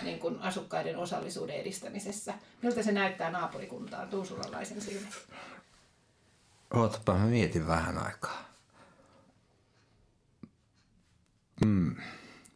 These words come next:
Speaker 2: No, teillä on varmaan sellaisia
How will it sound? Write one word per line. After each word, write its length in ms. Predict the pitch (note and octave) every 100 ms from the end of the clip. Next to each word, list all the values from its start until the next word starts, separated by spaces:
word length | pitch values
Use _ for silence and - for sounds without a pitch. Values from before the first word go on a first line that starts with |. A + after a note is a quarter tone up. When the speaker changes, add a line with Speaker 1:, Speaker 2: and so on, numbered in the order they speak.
| _ - - - -
Speaker 2:
No, 280 | C3 D3+ - -
teillä 240 | - D#3+ D#3+
on 120 | D#3
varmaan 420 | F3+ F3 D3+ A#2+ A2
sellaisia 640 | - A#2+ G#2+ - A2 G2